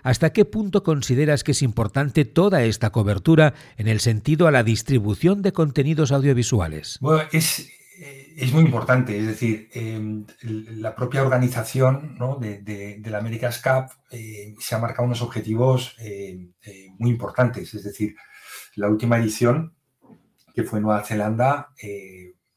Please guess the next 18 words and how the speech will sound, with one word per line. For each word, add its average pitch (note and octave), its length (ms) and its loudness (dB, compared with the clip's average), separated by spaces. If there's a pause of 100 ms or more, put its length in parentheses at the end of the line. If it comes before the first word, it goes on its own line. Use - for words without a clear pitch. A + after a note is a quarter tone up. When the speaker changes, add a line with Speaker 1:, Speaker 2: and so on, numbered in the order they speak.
(140)
Speaker 2:
bueno, A2 280 -12
se - 180 -10
cubrió G#2+ 600 -2 (420)
televisivamente, G#2 1160 -4 (140)
eh, F#2+ 280 -14
a F#2 80 -18
casi G#2 240 -12
doscientos A2 420 -8
países A2 400 -2
a A#2 80 -4
través F#2+ 240 -8
de G2 100 -8
cincuenta G2 380 -10
y F#2 60 -14
cinco G#2 480 -8 (520)
diferentes G2+ 480 -12
televisiones. A2+ 800 -4 (720)
Eh, F#2 320 -14